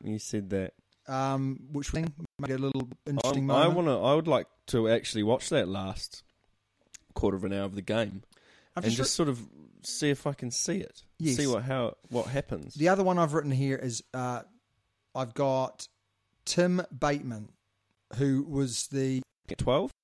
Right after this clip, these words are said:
Speaker 2: at twelve.
Speaker 1: Mm.
Speaker 2: Great team man, but dot, dot, dot. Didn't think he played a great game. Um,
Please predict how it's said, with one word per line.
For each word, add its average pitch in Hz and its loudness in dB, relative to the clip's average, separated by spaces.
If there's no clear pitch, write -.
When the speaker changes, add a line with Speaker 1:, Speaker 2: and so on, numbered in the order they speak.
Speaker 2:
at 147 -8
twelve. - -8
Speaker 1:
Mm. 196 -6
Speaker 2:
Great 185 0
team 180 0
man, 202 -2
but - -6
dot, 147 2
dot, 139 0
dot. 123 -2
Didn't 185 2
think 165 -2
he 143 -6
played 131 0
a 127 -4
great 131 -2
game. 123 -4
Um, 127 -4